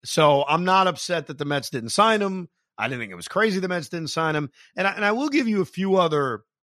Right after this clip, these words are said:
options that I think will cost less. And I'm not even saying I would do any of this. I just want to give you other names of guys that are out there right now for this team to sign. J D Martinez is still a free agent.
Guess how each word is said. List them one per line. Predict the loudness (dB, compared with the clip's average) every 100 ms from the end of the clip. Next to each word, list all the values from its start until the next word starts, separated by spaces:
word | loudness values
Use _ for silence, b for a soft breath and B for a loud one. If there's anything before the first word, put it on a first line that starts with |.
| _ _ _ _ _ _ _ 2
options | 4 4 0 -6 -4
that | -4
I | -2
think | -2 -4
will | -2
cost | 0 0 -2
less. | -2 0 0 -6 -12 b b b -4
And | 2
I'm | 4
not | 4 2
even | 0
saying | -2 0 2
I | 0
would | -2 -6
do | -2 0
any | 2
of | 0
this. | 0 -2 -8 -8
I | -8
just | -6
want | -8 -8
to |
give | -8 -10 -10
you | -12 -6
other | -6 -6
names | -6 -6 -6 -8 -10 _ _ _
of | -6 0
guys | 2 2 2
that | 0
are | 0
out | 0 -2 -2
there | -6
right | -4 -4 -4
now | -4 -4 -4 -8 _ _ _
for | -12
this | -12
team | -10 -12
to | -10
sign. | -4 -2 -2 -6 _ _ _ _
J | -4 -2
D | 2 2
Martinez | 2 0 -2 -2 -2 -4 -12 _
is | -16
still | -8 -6
a | -6
free | -4 0
agent. | 0 0 -2